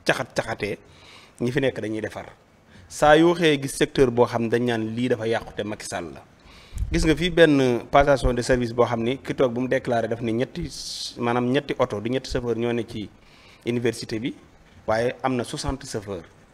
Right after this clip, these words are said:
Loolu ci nguuru Macky Sall ak yeneen ak yeneen yoo xam ne dem ba élèves yi jàng, ñiy liggéey ci biir, euh, école bi sax ñoo leen ëpp.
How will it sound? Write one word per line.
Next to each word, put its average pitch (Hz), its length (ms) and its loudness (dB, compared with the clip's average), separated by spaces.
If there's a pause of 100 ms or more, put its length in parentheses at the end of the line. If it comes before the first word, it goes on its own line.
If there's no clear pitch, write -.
(300)
Loolu 113 200 2
ci 120 100 -4
nguuru 120 240 -2
Macky 107 220 -10
Sall 104 320 -8
ak 107 100 -14
yeneen 127 260 -2
ak 120 100 -6
yeneen 113 220 -2
yoo 110 140 0
xam 110 220 -4
ne 104 60 -8
dem 127 200 0
ba 147 140 0 (420)
élèves 139 300 2
yi 139 120 -4
jàng, 139 360 -2 (280)
ñiy 156 180 -2
liggéey 160 340 -2
ci 156 80 -8
biir, 147 300 -4 (100)
euh, 120 520 -2 (160)
école 131 260 0
bi 117 60 -6
sax 117 180 -8
ñoo 135 120 -2
leen 107 140 -4
ëpp. 98 120 -10